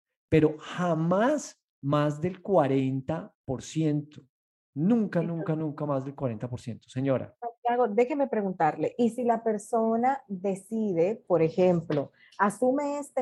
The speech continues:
Speaker 2: ries-, asume este, este pago tan extraordinario como son cien mil pesos mensuales, pero es porque tiene la mentalidad de que de repente le van a entrar unos cuantos bonos por sus trabajos,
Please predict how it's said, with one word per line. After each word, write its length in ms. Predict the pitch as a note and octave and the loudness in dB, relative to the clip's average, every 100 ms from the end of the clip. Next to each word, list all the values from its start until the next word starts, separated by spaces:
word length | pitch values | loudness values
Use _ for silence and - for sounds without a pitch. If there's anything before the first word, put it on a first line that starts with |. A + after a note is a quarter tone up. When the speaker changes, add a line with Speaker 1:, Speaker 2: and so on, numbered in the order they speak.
| G#3+ | 0
Speaker 2:
ries-, 300 | A3+ G3 F#3 | 2 2 2
asume 480 | G3 G#3 A#3 B3+ B3 | 0 2 2 2 0
este, 800 | B3 - B3 A3+ G3 E3+ D#3+ G#3 | -4 -2 0 2 0 -2 -2 -4
este 340 | G#3 - A3+ | -4 -4 -4
pago 680 | A3 G#3 G3 G3 B3 G#4+ - _ - | 0 2 4 4 2 0 -8 _ -2
tan 180 | F#3+ G3+ | 0 0
extraordinario 880 | G#3+ - G3 F#3 E3 E3 D#3+ F#3 A#3 | -2 0 0 2 2 2 2 2 -2
como 220 | F3+ D#3 | -6 -8
son 220 | - D#3+ | -8 -8
cien 280 | - D3+ D3+ | -4 -2 0
mil 280 | F3 G#3+ G3 | 2 2 2
pesos 680 | F#3 F3 F3 F#3 F#3 F#3 - _ _ - | 4 4 2 2 2 2 -6 _ _ 0
mensuales, 800 | A3 A#3 A#3 F3+ D3+ F3+ B3+ - _ _ _ _ | 2 2 4 4 4 2 0 -6 _ _ _ _
pero 560 | B3 B3 G#3+ F#3 F#4 - _ _ - | 6 6 8 4 2 -6 _ _ 4
es 160 | B3 | 4
porque 360 | B3+ D4 C#4 A#3 | 4 -2 0 0
tiene 300 | A#3+ A#3 B3+ | 4 2 2
la 100 | C4 | 0
mentalidad 800 | A#3 A3 G#3 F#3 E3+ F3 G#3+ C4+ | -2 -2 0 2 4 6 4 2
de 260 | F3 F3 F#3 | -6 -4 -2
que 120 | F#3+ | 0
de 120 | F3 | 0
repente 800 | E3 E3+ E3+ G#3 A3 A#3 A3+ B3 | 0 -2 0 -2 -2 -2 0 0
le 160 | A#3+ G3 | 2 0
van 260 | F#3 G3+ G#3+ | -2 -4 -4
a 60 | |
entrar 320 | G3 F#3 F#3+ F#3+ | -6 0 0 2
unos 260 | F#3+ F3 | -2 -4
cuantos 480 | - F3+ F3 E3+ - | -2 -2 -2 -6 0
bonos 800 | F#3 G#3+ G#3+ G#3+ G#3 G#3 G#3 G3+ | 2 4 4 0 0 -2 -4 -6
por 260 | - E3 E3 | -4 -4 -4
sus 240 | E3+ - | -14 -8
trabajos, 920 | D#3+ D3 F3 G#3 G3+ F3+ G3 G3 F#3+ | -2 2 4 4 2 -2 -2 -2 -6